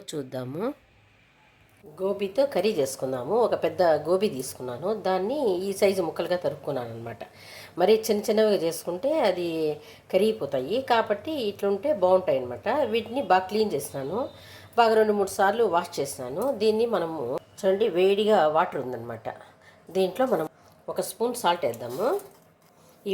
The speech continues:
వాష్ చేసి పెట్టుకున్నాను చూడండి, వాటిని మొత్తాన్ని దీ వాటర్లో వేసేద్దాము.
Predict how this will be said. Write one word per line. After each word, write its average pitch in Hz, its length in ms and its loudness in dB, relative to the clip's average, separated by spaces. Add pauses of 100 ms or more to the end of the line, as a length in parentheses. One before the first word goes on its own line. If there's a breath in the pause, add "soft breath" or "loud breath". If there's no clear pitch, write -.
వాష్ 202 220 2
చేసి - 220 -2
పెట్టుకున్నాను 143 440 -4
చూడండి, 127 320 -4 (380 loud breath)
వాటిని 220 260 2
మొత్తాన్ని 220 420 2
దీ 190 80 4 (100)
వాటర్లో 165 340 0
వేసేద్దాము. 127 500 -4